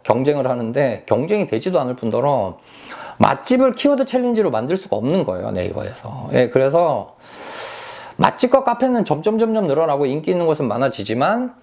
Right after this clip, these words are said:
그런 거에 대한 부분들을 네이버 스스로 자기네들이 만든 그 툴과 시스템에 사람들이 적응하게 만들어서 블로그 하면서 맛집을 내가 하-, 그러니까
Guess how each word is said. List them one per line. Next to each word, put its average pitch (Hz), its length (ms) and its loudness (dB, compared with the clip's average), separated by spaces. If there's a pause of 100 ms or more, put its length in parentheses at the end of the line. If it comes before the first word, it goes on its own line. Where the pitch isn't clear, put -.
(260)
그런 196 300 6
거에 185 380 4
대한 151 240 0
부분들을 147 680 0 (200)
네이버 135 1300 4
스스로 156 680 2
자기네들이 165 960 2
만든 123 460 -2
그 117 300 0 (300)
툴과 233 360 4
시스템에 196 800 0
사람들이 151 760 2
적응하게 135 440 -2
만들어서 104 760 0 (920)
블로그 196 920 4
하면서 214 520 0 (1200)
맛집을 208 560 4
내가 165 220 2
하-, 196 140 -4
그러니까 - 320 -6